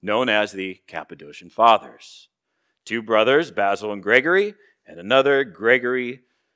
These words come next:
of Nazianzus, who all took Athanasius' mantle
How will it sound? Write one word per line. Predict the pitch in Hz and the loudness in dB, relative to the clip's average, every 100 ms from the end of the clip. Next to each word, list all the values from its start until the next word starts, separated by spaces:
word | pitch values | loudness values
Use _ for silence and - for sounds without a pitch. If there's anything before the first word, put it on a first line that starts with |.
| _ _ _ | _ _ _
of | - | -8
Nazianzus, | 92 127 127 120 110 110 101 - - - _ _ _ _ _ _ _ | 0 2 2 -4 -4 -6 -10 -14 -18 -20 _ _ _ _ _ _ _
who | - _ - | -20 _ 2
all | 139 147 | 6 6
took | 147 - 131 127 - | 4 -2 -2 -2 -6
Athanasius' | 110 107 104 104 98 - - | -6 -6 -8 -10 -10 -18 -20
mantle | 101 120 139 135 139 131 135 | -10 -6 -6 -6 -6 -6 -8